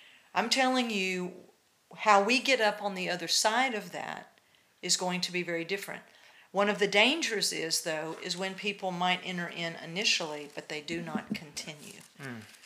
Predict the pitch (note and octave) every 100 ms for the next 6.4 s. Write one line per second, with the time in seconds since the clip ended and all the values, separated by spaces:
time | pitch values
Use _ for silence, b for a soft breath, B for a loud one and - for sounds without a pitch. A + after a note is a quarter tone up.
0 | - F3 F3 - F3 D#3+ E3 - B B
1 | B B B _ E3+ E3 D#3 D#3 D#3+ D#3+
2 | E3+ E3+ - F3+ - F3 - - B3 A#3+
3 | B3 B3 B3 B3 B3+ B3 B B B B
4 | B B - E3+ E3+ E3+ - G3 F3 E3+
5 | G3+ G#3 - A3 F#3+ F3+ F#3+ F#3 E3+ E3
6 | E3+ E3 - D#3